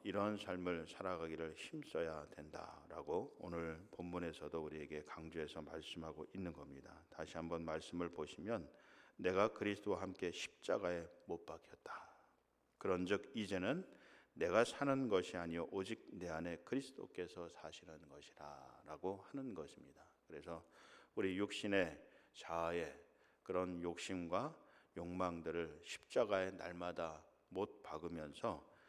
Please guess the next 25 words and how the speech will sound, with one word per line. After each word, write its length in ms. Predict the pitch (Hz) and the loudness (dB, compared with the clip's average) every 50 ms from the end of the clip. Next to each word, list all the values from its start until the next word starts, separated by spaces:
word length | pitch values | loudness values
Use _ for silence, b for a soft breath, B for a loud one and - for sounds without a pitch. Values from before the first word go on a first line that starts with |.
| B B B B - | B B B B -6
그리스도를 640 | - 104 107 107 104 107 101 95 95 92 90 - - | -2 0 0 0 0 2 4 4 6 4 4 2 0
따라 380 | 90 82 82 80 78 76 80 87 | -2 0 0 -2 -4 -6 -10 -14
살아가는 640 | - - - 95 92 85 78 - - 73 76 76 73 | -16 -12 -10 -6 -6 -6 -8 -8 -12 -14 -14 -14 -16
삶, 180 | - - - - _ _ _ _ _ _ | -16 -16 -18 -18 _ _ _ _ _ _
다시 320 | - - 85 85 - 104 95 | -6 -4 -4 -2 -2 2 4
이야기하면 600 | 85 82 80 - 87 85 90 95 101 107 107 - | 4 4 4 2 -2 0 0 0 0 0 -4 -6
그리스도와 520 | - - 117 117 113 - - 110 104 95 90 | -4 -2 -2 -2 -2 0 2 4 6 6 4
함께 520 | - - 165 165 160 156 - - 120 107 | 4 -2 -2 -4 -4 -4 0 2 2 2
사는 420 | 98 - - 85 82 82 80 78 76 - | 2 0 -4 -4 -4 -4 -6 -8 -10 -14
삶을 920 | - - - 82 73 67 _ _ _ - _ _ - 87 82 87 120 156 - B B B B B B B B | -14 -14 -14 -14 -16 -18 _ _ _ -20 _ _ -8 -6 -4 -4 -4 -6 -8 B B B B B B B B
살아야 440 | - - - 101 92 87 85 80 78 | -16 -10 -8 -6 -4 -2 -2 -4 -4
된다라고 640 | - - 76 71 71 73 71 73 76 73 78 76 80 | -6 -8 -8 -4 -2 -2 -4 -2 -4 -6 -4 -4 -4
하는 240 | 98 117 120 110 95 | -2 -2 -2 -2 0
것입니다. 560 | 82 76 - - 71 64 67 65 - - - - _ _ B B B B B B | 0 -2 -2 -2 -10 -10 -10 -10 -12 -16 -18 -20 _ _ B B B B B B
그런 360 | B 110 107 113 123 135 143 131 | B 10 12 12 12 12 10 8
삶을 480 | - 120 101 95 92 98 120 170 190 - B B B B B B B B | 4 4 4 4 6 4 4 2 2 -4 B B B B B B B B
그리스도가 760 | B - 98 98 95 - - 92 85 87 87 85 85 82 82 - | B -2 -2 -2 -2 -2 -2 0 4 4 4 4 4 0 -6 -6
내 180 | 95 98 95 98 | -2 0 0 0
삶의 520 | 92 - 101 98 95 95 95 95 98 95 - | 0 -2 -4 -4 -2 0 0 -2 -2 -2 -6
주인 420 | - - 127 127 131 139 131 120 | -2 0 2 4 4 4 4 4
된 200 | 110 110 110 107 | 4 4 2 2
삶이다라고 960 | 104 - - 87 82 82 80 80 78 78 76 71 71 71 71 73 80 82 - - | -4 -6 -8 -8 -6 -6 -8 -8 -6 -6 -8 -8 -8 -8 -4 -4 -4 -4 -4 -6
이야기를 500 | 104 98 92 87 82 78 80 80 87 95 | -2 2 2 2 2 2 -2 -6 -6 -8
하는 240 | 98 95 73 69 69 | -8 -12 -14 -14 -14
거예요. 240 | - - 50 50 57 | -14 -14 -14 -14 -14